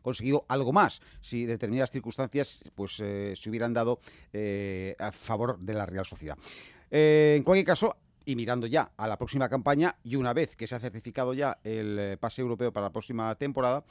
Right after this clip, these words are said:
eh, reconocía Imanol, de manera además muy, muy gráfica, que, eh, esto evidentemente, bueno,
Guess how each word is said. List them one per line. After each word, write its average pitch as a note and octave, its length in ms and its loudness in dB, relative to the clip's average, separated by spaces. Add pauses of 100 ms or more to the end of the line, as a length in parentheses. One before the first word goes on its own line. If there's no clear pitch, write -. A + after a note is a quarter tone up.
(380)
eh, G#2 220 -4
reconocía G#2+ 340 -6
Imanol, B2+ 400 0 (540)
de F2+ 100 -12
manera F#2+ 240 -6
además G#2 320 -6
muy, G#2 320 -6
muy G2+ 180 -8
gráfica, G2+ 440 -8 (420)
que, A2+ 840 -2
eh, E2+ 520 -12
esto A#2+ 300 -8
evidentemente, F#2+ 760 -6
bueno, D#2+ 380 -16